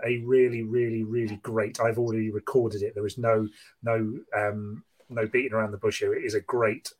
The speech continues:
um, podcast we recorded, or, uh, oh, sorry, I recorded with, uh, Alicia Povey and Paul Watson about futsal, um, futsal in this country and, um, football in the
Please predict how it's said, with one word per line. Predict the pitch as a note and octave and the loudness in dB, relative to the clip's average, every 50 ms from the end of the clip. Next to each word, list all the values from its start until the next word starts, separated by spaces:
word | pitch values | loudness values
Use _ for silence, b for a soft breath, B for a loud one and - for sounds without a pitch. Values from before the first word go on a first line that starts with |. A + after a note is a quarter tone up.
| _ G2+ | _ 0
um, | G2+ G2 G2 F#2 F#2+ G2 G#2 G2+ B B B B B B B _ - | 2 2 2 0 -4 -10 -16 -18 B B B B B B B _ 2
podcast | - A2 G#2 - - G#2+ G2+ - - | 2 2 2 4 0 0 0 0 0
we | A2+ G#2+ | 0 -2
recorded, | G2 G2 - - A#2 G#2+ G#2+ G#2 G2+ G2+ F#2+ | -2 -4 -4 -2 0 0 0 2 0 -2 -2
or, | - A#2 G#2+ G2 G2+ G#2 - - - - | 0 0 0 0 0 -2 -4 -6 -4 -2
uh, | A2 G2+ G2+ - A2+ | 0 0 2 2 0
oh, | G2 | 0
sorry, | - - A#2 G2 | 4 4 6 6
I | G2+ A#2 | 6 4
recorded | A2 G#2+ G#2 - B2+ A#2 G#2+ G#2 G2 | 4 2 2 2 0 2 2 0 0
with, | A2 G#2+ G#2 - B B B B B B - | 0 0 0 -2 B B B B B B 2
uh, | G2+ A#2+ | 4 8
Alicia | B2 C#3 - - - | 8 8 8 8 6
Povey | - C3+ B2 A2+ A2 A2 G#2+ - - | 6 8 8 8 6 2 0 0 2
and | A#2 A#2 G#2+ G2 - - | 2 2 2 0 -6 -10
Paul | - - C#3+ B2 | 0 0 0 0
Watson | A#2 C3+ - - - - - - B2+ A2 G2+ - b b b b b b - | 2 0 -2 -2 0 0 2 2 2 0 -2 -6 b b b b b b -2
about | - - - - - | 2 4 4 4 2
futsal, | - - - F#3 - - - C3+ C3 B2+ C3 C#3 - - | 2 2 2 2 4 6 6 8 8 8 6 4 2 0
um, | - A2+ A2+ A2 A#2 C#3+ | 0 2 2 2 0 0
futsal | - - G#3 - - B2+ A2+ A2+ A2 A#2+ - - | 0 0 0 2 2 2 4 4 4 2 0 -2
in | A#2 A2+ G#2+ G#2+ G#2 G#2+ A2+ A2+ | -4 -4 -2 -4 -4 -4 -6 -2
this | A2 C3 C3 - | 2 4 4 4
country | - - C#3 A#2 - - A2+ A2 A2 B B B B _ - | 4 2 0 0 2 0 0 0 0 B B B B _ -2
and, | - C3 B2+ B2 B2 A#2 A2+ A2+ - - | 0 2 2 2 0 -2 -4 -4 0 2
um, | A#2 A#2 A2+ A#2 A#2 C3 E3+ - | 2 2 4 2 -2 -4 -6 -2
football | - - F#3 E3 C#3 C3 A#2+ C3+ | 2 4 4 6 6 4 4 4
in | - A2+ B2 A#2+ A#2 B2 B2+ - | 2 0 -2 -2 -2 -6 -6 -4
the | B2+ A#2+ A#2 A2+ A2+ | -4 -2 -2 -2 -6